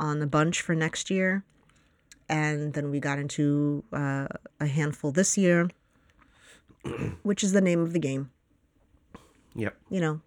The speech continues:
Speaker 1: you, you win some, you lose some.
Speaker 2: Well, that's the whole thing, right? It's, it's, as we've said a, a, a bunch of times, it's, it's completely arbitrary. You know, um,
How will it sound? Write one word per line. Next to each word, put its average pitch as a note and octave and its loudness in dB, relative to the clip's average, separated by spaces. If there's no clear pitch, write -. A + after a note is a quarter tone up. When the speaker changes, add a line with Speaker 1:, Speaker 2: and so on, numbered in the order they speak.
Speaker 1:
you, D#3+ 0
you F3 2
win F3 4
some, E3 2
you D#3+ 2
lose C#3+ 4
some. C#3+ 0
Speaker 2:
Well, D3 0
that's D3 2
the B2+ 0
whole B2 0
thing, G2+ 0
right? F2+ 2
It's, - -8
it's, - -12
as F#2 -8
we've F#2 -4
said F2 -2
a, - -6
a, E2+ -4
a - -2
bunch G#2+ 0
of D#2+ -10
times, C#2 -10
it's, - -12
it's - -18
completely F#2+ -4
arbitrary. E2 -2
You G2 2
know, E2+ 0
um, D#2 -4